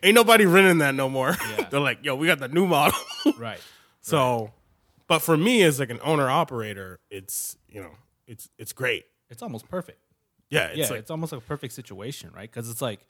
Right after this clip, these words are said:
Speaker 2: we as a consumer as well also know that, like, T Vs barely put out four K.
Speaker 1: Yeah.
Speaker 2: You know, like, and no one, like,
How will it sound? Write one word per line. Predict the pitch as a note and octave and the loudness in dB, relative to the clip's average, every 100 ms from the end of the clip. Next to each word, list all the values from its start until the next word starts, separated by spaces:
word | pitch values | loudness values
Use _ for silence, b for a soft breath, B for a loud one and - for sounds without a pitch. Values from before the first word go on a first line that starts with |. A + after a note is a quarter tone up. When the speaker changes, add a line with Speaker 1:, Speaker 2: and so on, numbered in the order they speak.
| _ _ _ | _ _ _
Speaker 2:
we | C#3 G#3 | -4 -2
as | C3 A#2+ | -2 -6
a | |
consumer | - - G2+ - C#3+ B2 | -12 -20 -14 -6 -6 -6
as | F#2 F2 | -12 -20
well | G#2 G2+ - | -18 -16 -14
also | G#2+ B2+ G#2+ F2+ | -10 -10 -10 -14
know | G2+ F2 F2+ | -14 -14 -16
that, | F#2+ F2+ | -20 -20
like, | F#2 E2+ _ _ _ _ _ _ _ _ | -20 -20 _ _ _ _ _ _ _ _
T | - C4+ | -6 -6
Vs | B3+ B3+ C3 | -2 -2 0
barely | C#3+ F3+ D3+ | 0 0 2
put | E3 | -2
out | C#3 B2 | -2 -6
four | A#2+ | -8
K. | - G#2+ - _ _ _ _ _ _ _ _ - | -10 -16 -16 _ _ _ _ _ _ _ _ -18
Speaker 1:
Yeah. | G#2 _ _ _ _ C#3 | -18 _ _ _ _ -10
Speaker 2:
You | C#3+ | -2
know, | C#3 | -2
like, | D3 D3+ | 0 -2
and | D#3 D3+ | -2 -4
no | D#3+ | -2
one, | G#3+ G3 F3+ D3 | 0 0 -4 -6
like, | D#3 C#3 | -4 -4